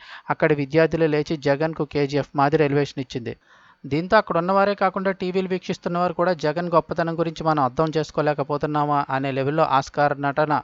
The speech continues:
ప్రదర్శించింది సదరు విద్యార్థిని. తీరా ఎన్నికల తంతు పూర్తయ్యాక తర్వాత చూస్తే అదంతా ఐపాక్ స్క్రిప్ట్లో భాగమని తేలిపోయింది.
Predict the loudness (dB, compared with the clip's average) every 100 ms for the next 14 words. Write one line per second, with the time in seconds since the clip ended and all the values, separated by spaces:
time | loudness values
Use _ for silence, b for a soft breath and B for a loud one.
0 | -2 -4 -4 -6 -8 -6 -6 -2 -2 0
1 | -2 -2 -2 -2 -10 B B B 2 6
2 | 6 4 2 0 2 2 0 -2 -2 0
3 | 0 0 0 2 2 2 -2 0 2 2
4 | 2 0 2 -2 2 0 0 -10 -4 -4
5 | -2 2 4 6 4 2 0 -2 -2 -4
6 | -6